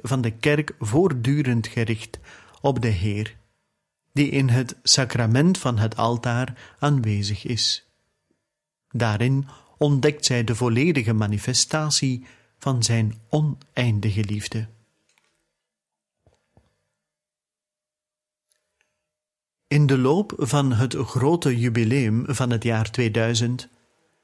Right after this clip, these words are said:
mocht ik de Eucharistie vieren in het Cenakel te Jeruzalem. Daar waar zij volgens de overlevering voor het eerst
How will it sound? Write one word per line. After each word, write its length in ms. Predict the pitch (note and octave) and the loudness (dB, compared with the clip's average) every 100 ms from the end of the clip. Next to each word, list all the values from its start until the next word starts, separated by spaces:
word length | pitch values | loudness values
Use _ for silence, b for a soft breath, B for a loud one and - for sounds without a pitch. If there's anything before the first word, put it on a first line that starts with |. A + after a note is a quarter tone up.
| _ _ _ | _ _ _
mocht 300 | - D#3+ - | 0 0 2
ik 160 | D#3 C3 | 0 2
de 160 | C#3 D#3 | 0 2
Eucharistie 720 | F3 C3+ A2+ A2+ - E3+ A#2+ | 2 2 0 2 2 0 2
vieren 440 | A2 C3 D3+ D3 | 2 2 2 0
in 160 | C#3+ B2 | 0 0
het 180 | B2 A#2 | 0 0
Cenakel 800 | - B2+ A2+ A2+ C#3 C#3+ C3 C3+ B B B | 0 0 0 0 -2 -2 -2 -4 B B B
te 160 | - A#2 | -4 0
Jeruzalem. 680 | B2 B2+ A#2+ G#2 G2+ A2 A2 _ _ _ _ _ _ _ _ _ - | 0 0 0 -2 -2 -6 -10 _ _ _ _ _ _ _ _ _ -8
Daar 420 | A2+ G#2+ A#2+ D#3+ b b b b - | -2 0 0 -4 b b b b -2
waar 220 | C#3 B2+ | 0 2
zij 240 | C3+ C3 | 0 2
volgens 380 | D3 C3+ C#3 B2 | 0 0 0 2
de 180 | B2 B2+ | 0 0
overlevering 840 | C3+ A2+ A2 A2 D#3 D#3 D#3 D#3 C#3 | -2 0 0 0 2 2 2 0 2
voor 180 | C#3+ | 0
het 220 | B2+ F3 - | 2 -2 -2
eerst 520 | A#2+ G#2 - - | -2 -2 0 -2